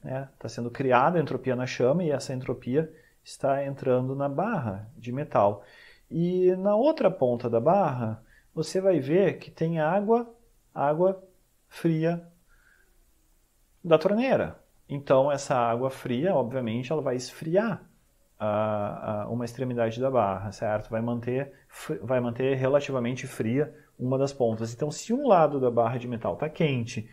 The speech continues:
e outro lado tá frio, é claro que vai ter um movimento, né? A entropia, ela vai se deslocar do lugar mais quente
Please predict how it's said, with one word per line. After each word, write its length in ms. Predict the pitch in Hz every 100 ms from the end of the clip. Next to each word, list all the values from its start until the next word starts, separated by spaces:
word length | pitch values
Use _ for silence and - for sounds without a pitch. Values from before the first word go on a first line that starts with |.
| - -
e 60 | 214
outro 220 | - 143
lado 220 | 123 117
tá 120 | 143
frio, 480 | 135 - 233 151 120 - - _ -
é 100 | 233
claro 340 | - 143 151
que 140 | 160 160
vai 160 | 160
ter 320 | 160 135 143
um 400 | - 135 139 139
movimento, 720 | 143 170 226 175 160 175 220 214 _ - - _
né? 240 | 143 135 139
A 140 | 139
entropia, 760 | 131 131 151 147 - 127 156 165 - _ _ _
ela 240 | 117 120 123
vai 180 | 123 120
se 160 | 127
deslocar 840 | 123 127 143 156 - 131 156 170 - _ _ _ _ _ _ _ _ _ _ _ _
do 220 | 156 139
lugar 320 | 151 143 160
mais 220 | 131 143 -
quente 600 | 147 131 135 - 156